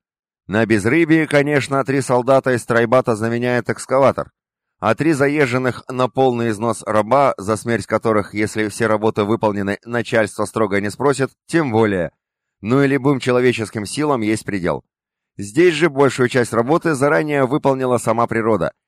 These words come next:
и людям осталось сделать лишь относительно небольшую доработку. Сам Филиппыч это место для города выбрал, или подсказал ему кто-то более сведущий в подобных делах,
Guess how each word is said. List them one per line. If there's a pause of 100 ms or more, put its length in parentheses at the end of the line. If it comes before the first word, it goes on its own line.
(240)
и
людям
осталось
сделать
лишь
относительно
небольшую
доработку. (680)
Сам
Филиппыч
это
место
для
города
выбрал, (160)
или
подсказал
ему
кто-то
более
сведущий
в
подобных
делах,